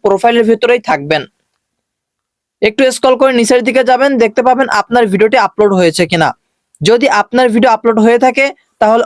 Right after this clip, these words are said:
already আমার এই ফিডে কিন্তু চলে আসবে, অর্থাৎ এই যে রিলসের ভিতরে চলে আসবে। ভিডিওটি অটোমেটিক্যালি আপলোড হয়ে গেছে, দেখতে পেয়েছেন just now। এই just now ভিডিওটি আপলোড হয়ে গেছে। এখন আমি আমার ফিডে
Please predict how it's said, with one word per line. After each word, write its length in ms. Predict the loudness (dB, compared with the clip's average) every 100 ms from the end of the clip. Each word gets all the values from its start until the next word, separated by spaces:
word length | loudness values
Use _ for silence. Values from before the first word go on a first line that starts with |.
| 0
already 380 | 0 2 2 0 -4 -4
আমার 160 | -2 0 0
এই 60 | -2
ফিডে 220 | -2 0 0
কিন্তু 160 | -2 0
চলে 140 | 2 2
আসবে, 180 | 2 2 2
অর্থাৎ 220 | 0 -4 _ _ _ -4
এই 60 | 0
যে 60 | 2
রিলসের 300 | 2 0 0 0
ভিতরে 220 | 0 0 0
চলে 140 | 2 2
আসবে। 200 | 2 0 -2 _ _ _ _ _ _ _ -4
ভিডিওটি 360 | -2 0 2 2
অটোমেটিক্যালি 480 | 2 0 -2 0 0 0
আপলোড 220 | 0 2
হয়ে 120 | 2 2
গেছে, 200 | 0 0 0
দেখতে 200 | 0 -2 0
পেয়েছেন 280 | 0 0 -4 -6 _ _ -4
just 400 | 0 0 -2 -4 -2
now। 140 | 0 0 -4 _ _ _ _ 0
এই 160 | 0 2
just 260 | 0 0 -2 -2
now 100 | 0 0
ভিডিওটি 260 | 0 0 0 -2
আপলোড 220 | -2 0 2
হয়ে 120 | 2
গেছে। 200 | 2 0 -2 -2 -4
এখন 180 | -2 0
আমি 160 | 0 0 -4 _ _ -4
আমার 220 | 0 0 0
ফিডে 220 | 0 0